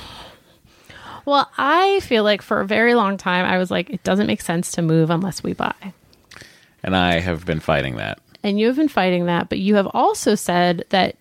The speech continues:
Speaker 1: if you, if we move to a rental, you wanna move somewhere for at least two years.
Speaker 2: Correct. And that still stands.
Speaker 1: Which makes me not wanna move.
Speaker 2: Mm-hmm. Yeah. But if we did a two and out situation,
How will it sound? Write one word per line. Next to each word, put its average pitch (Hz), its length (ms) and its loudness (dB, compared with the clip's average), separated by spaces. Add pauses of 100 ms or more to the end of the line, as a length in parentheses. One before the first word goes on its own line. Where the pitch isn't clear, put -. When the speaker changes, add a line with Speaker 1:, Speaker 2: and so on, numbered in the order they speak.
Speaker 1:
if 202 180 -2
you, 202 220 -4
if 202 140 -4
we 202 80 0
move 202 220 0
to 208 60 0
a 185 40 0
rental, 226 320 2
you 190 160 2
wanna 202 180 4
move 180 300 2
somewhere 175 280 -4
for - 160 -4
at 175 120 -2
least 180 260 -4
two 175 160 -4
years. 185 640 -2
Speaker 2:
Correct. - 460 0 (460)
And 92 100 0
that 87 100 4
still 92 300 4
stands. - 500 -6 (480)
Speaker 1:
Which 220 480 2
makes 214 380 0
me 190 260 2
not 196 260 0
wanna 165 180 0
move. - 440 0
Speaker 2:
Mm-hmm. 113 360 -4 (2250)
Yeah. 87 220 4 (2500)
But 107 220 2
if 92 100 -2
we 104 140 0
did 92 160 0
a 87 60 -4
two 107 260 0
and 98 80 2
out 110 260 2
situation, 92 800 0